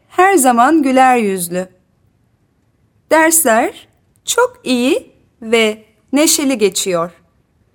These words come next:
Bazen öğrencileri ile videoda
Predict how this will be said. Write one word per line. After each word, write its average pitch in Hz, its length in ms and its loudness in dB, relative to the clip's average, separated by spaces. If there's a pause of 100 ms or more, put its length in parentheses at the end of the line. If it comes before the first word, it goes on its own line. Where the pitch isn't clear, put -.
(560)
Bazen 302 560 2 (440)
öğrencileri 269 760 2
ile 202 420 -2 (760)
videoda 277 680 2